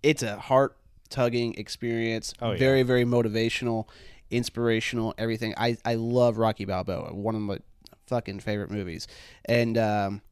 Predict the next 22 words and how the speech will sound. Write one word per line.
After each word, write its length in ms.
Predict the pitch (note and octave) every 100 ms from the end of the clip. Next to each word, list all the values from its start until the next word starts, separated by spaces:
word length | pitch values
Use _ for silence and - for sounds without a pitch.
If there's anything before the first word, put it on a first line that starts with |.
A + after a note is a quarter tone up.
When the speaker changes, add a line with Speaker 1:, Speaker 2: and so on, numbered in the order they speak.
| _
Speaker 1:
yeah, 180 | C#3+ E3+
that 140 | B2+ -
was 120 | E3
good. 240 | D#3+ E3+
And 180 | G2+ A2+
so 160 | C3 A#2+
Creed, 480 | - F3 A3+ E3 -
the 80 | B2+
first 320 | E3+ C4 -
one's 380 | C3+ G#2+ G2 -
fantastic. 840 | C#3+ A#2+ - A#2+ G#2+ - - - _ -
Love 340 | A2+ B2+ A2+
it. 120 | - -
I 120 | - B2+
think 200 | D3+ B2
overall 520 | B2+ C3+ C#3 D3 D3
it's 120 | G#2+
very, 300 | G#2+ A#2 A#2
very 240 | A2 A2 G2
good. 280 | G2+ - - - - -
Creed 240 | E3+ D#3+
two, 280 | F#3 F3